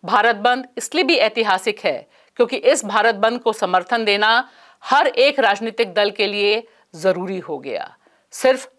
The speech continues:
भाजपा या उसके समर्थक दलों को छोड़ दिया जाए तो तमाम पॉलिटिकल पार्टीज, तमाम राजनीतिक दलों ने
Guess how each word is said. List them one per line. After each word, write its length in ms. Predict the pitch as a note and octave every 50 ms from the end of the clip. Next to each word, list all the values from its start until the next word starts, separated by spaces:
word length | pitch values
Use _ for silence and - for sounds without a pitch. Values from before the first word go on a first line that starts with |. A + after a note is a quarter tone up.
| -
भाजपा 520 | E3+ - - F#3 G3 - - - C4 A#3+ B3
या 180 | B3+ B3 A3
उसके 240 | F#3+ F3+ - - G3
समर्थक 460 | - - F#3 F#3+ G3 G3 - - B3
दलों 300 | F#3+ E3 G3 G3 G#3+ A3
को 140 | - - G#3
छोड़ 300 | G#3 - - G#3 G3+ G3+
दिया 220 | F3+ A3 G#3+ G#3 G#3
जाए 440 | G#3+ A#3 A#3 B3 C#4 F4 F#4+ F#4+ _ _ _ _ _ _ _ _ _ _ _ -
तो 60 | -
तमाम 460 | A3+ - B3+ B3 C4 D4 D#4+ F#4 F#4+
पॉलिटिकल 480 | F#4+ - B3+ B3+ B3 B3+ C4 B3+ C4 C4
पार्टीज, 580 | B3+ B3+ G3+ F#3+ F#3+ F#3+ G#3+ G#3 G#3 F3+ - -
तमाम 400 | F#3 G3 G#3+ A3 A#3+ B3+ B3 A#3
राजनीतिक 460 | G#3 F#3 F#3+ G#3+ G#3+ G3+ A3+ G3+ F3+
दलों 260 | F#3 F3+ G3+ G3+ G#3
ने 260 | G#3+ G#3+ G#3 G#3+ A3